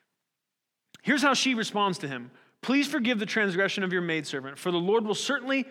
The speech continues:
make for my Lord an enduring house." What's she doing? She's talking about the promises she knows that God's made to David. "Because my Lord is fighting the battles of the Lord, and evil will not be found in all your days.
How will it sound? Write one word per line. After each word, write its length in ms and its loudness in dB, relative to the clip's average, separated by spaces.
make 220 2
for 160 -2
my 160 2
Lord 240 0
an 80 0
enduring 580 2
house." 880 -4
What's 160 -6
she 80 -2
doing? 280 -2
She's 160 -10
talking 220 0
about 140 2
the 60 -4
promises 480 0
she 140 -2
knows 240 -2
that 60 -6
God's 260 0
made 220 -4
to 80 -8
David. 340 -6
"Because 240 4
my 100 8
Lord 220 4
is 100 0
fighting 320 4
the 80 2
battles 320 4
of 60 -4
the 60 -2
Lord, 240 2
and 80 -6
evil 260 2
will 80 2
not 180 2
be 80 -2
found 320 2
in 80 -2
all 160 0
your 140 -2
days. 400 -2